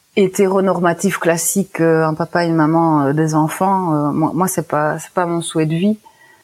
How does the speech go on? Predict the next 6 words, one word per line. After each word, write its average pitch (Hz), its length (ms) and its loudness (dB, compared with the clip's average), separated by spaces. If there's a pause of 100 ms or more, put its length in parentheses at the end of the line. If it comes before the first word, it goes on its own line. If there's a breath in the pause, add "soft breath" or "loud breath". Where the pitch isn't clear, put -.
(260 soft breath)
Quand 170 220 -2 (100)
t'as, 196 340 2
euh, 156 640 2
trente-cinq 170 600 -2
ans, 226 160 0
tu 180 180 -4